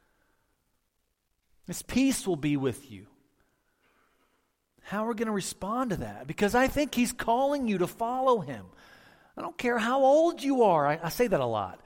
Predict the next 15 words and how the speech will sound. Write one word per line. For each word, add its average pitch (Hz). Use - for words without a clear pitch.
How 247
young 247
you 185
are. 120
He's 226
calling 269
you 214
out. 262
Be 285
the 269
man 277
you're 247
supposed 277
to 302
be. 202